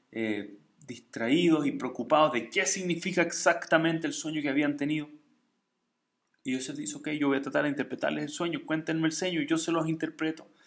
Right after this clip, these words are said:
Y así mismo pasa, cada uno de ellos interpreta su sueño.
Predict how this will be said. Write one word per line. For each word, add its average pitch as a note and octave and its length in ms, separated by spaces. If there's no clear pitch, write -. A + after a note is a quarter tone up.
Y E3+ 100
así F#3 260
mismo B3 260
pasa, A3 420
cada A#3 320
uno A#3 280
de A#3 100
ellos A3+ 180
interpreta G#3 460
su - 140
sueño. G#3+ 440